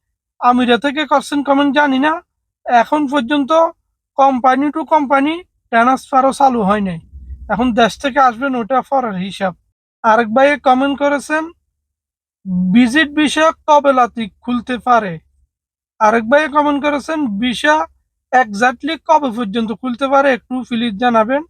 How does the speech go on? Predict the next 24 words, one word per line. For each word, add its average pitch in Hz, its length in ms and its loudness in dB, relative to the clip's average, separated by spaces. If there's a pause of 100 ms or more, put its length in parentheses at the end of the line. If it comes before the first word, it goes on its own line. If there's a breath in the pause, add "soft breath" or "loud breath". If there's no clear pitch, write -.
(540)
আমি 220 260 0
টাকা 262 360 0
জমা 220 320 2
দিয়েছি, 202 480 -2 (1000)
আশা 226 380 4
ধরে 285 260 0
বসে 262 320 -2
আছি 277 220 2
ভিসা 240 320 -2 (100)
কবে 254 300 4
খুলবে, 262 240 -4
কবে 240 300 0
খুলবে, 262 340 -4 (880)
ভিসা 220 320 0
এখনো 247 260 0
দিতে 214 300 -4
পারতেছে 214 480 -6
না 202 140 -2
ভিসা 185 340 -2 (160)
বন্ধ 196 240 0
হওয়াতে।" 185 460 0 (840)
ভিসা 254 560 -2 (680)
কবে 269 260 4
লাতিক 247 320 0